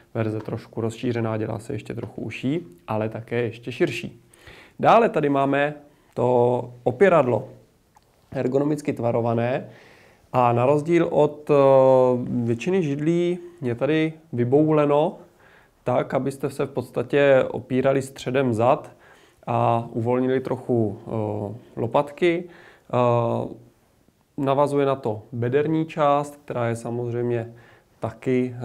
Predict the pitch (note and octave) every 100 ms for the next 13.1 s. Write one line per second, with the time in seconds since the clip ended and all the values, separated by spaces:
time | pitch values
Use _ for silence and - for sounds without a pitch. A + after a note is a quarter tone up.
0 | A2+ A2 A#2 B2 A#2 B2 A2 - - A#2
1 | A2 A#2 C3 C3+ B2+ B2+ B2 B2 A2 A#2
2 | A2 A2 A2+ A2 - - _ B2 A2 A2
3 | - A#2+ A2+ A#2+ A2 G#2+ A2 A2 G#2+ G#2
4 | - _ - A2+ C3 B2+ A#2 - - -
5 | - _ - A3 G#3+ G3+ G3 G3 - -
6 | D3 C#3+ C#3 - - _ _ - C#3 F3+
7 | D#3 D3 C#3+ C#3 B2+ A#2+ C3+ C3 C#3 B2
8 | G#2+ - - C#3+ D#3 E3+ F3 F3 F3+ F#3+
9 | - _ _ _ _ _ _ _ - -
10 | - D3 G3+ A#3 - - - - _ _
11 | _ - - - - - _ - A#2+ A#2
12 | B2+ B2 D3 - - C3+ C#3 C#3 C#3+ D3